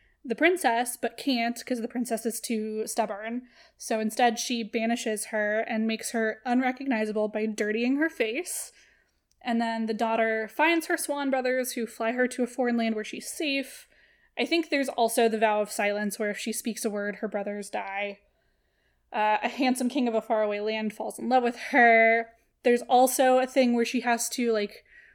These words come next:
weave stinging nettles, but I think it's, like, she has to make them into shirts,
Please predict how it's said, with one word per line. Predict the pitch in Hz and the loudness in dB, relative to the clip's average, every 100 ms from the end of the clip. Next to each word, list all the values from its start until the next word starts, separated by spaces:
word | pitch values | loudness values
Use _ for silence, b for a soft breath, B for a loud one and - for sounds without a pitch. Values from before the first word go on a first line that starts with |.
| b | b
weave | 233 240 240 233 226 220 240 - | 0 2 2 2 -2 -4 -14 -10
stinging | - - - 226 226 226 | -6 -4 0 0 2 0
nettles, | 220 214 214 220 233 220 | 0 0 2 0 -2 -4
but | 214 | -6
I | |
think | 208 247 | -4 -2
it's, | 233 - | -2 -2
like, | 214 - - | -4 -6 -12
she | - | -6
has | 233 226 | -4 -4
to | - | -2
make | 220 208 - | -2 -2 -4
them | 220 | -2
into | 208 202 - 214 208 - | -2 -4 -4 -4 -6 -8
shirts, | - - 226 220 - - - | -6 0 0 0 0 -2 -2